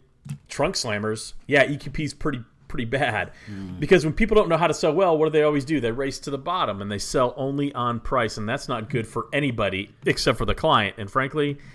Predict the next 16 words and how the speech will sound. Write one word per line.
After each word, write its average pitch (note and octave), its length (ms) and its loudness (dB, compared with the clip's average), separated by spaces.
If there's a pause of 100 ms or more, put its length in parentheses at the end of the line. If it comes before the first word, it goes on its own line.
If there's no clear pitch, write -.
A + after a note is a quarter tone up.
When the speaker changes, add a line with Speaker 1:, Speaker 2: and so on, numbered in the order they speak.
(140)
Speaker 1:
that's A2 260 -6
just - 180 -6
not A#2 180 -2
good. A#2 280 2 (640)
You F#3+ 100 6
know, G3+ 80 8
but F#3+ 80 6
in D#3 80 2
the D3+ 60 0
hands E3+ 220 -2
of C3 60 -6
smart, D#3+ 340 4
focused, D#3 440 2
and B2+ 100 -2
independent D3+ 440 0
distributors, A#2+ 640 -2